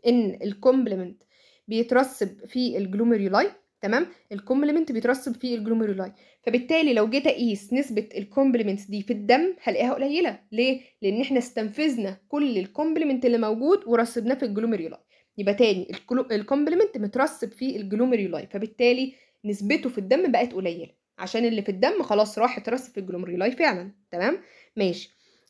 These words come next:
And raised anti-streptolysin أو تتر. تمام كده، يبقى هي عندها، آه، عندها هيماتوريا وعندها أوليجوري والكومبلمنت قليل، يبقى كده الكومبلمنت اترسب في الجلوميرولاي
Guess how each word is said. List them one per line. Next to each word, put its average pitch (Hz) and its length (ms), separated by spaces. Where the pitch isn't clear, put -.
And 294 340
raised 262 500
anti-streptolysin 226 880
أو 175 120
تتر. 254 480
تمام 180 260
كده، 202 220
يبقى 175 240
هي 202 100
عندها، 214 520
آه، 190 460
عندها 208 340
هيماتوريا 226 520
وعندها 170 260
أوليجوري 220 560
والكومبلمنت 240 880
قليل، 220 380
يبقى 180 180
كده 220 180
الكومبلمنت 240 600
اترسب 202 380
في - 80
الجلوميرولاي 233 640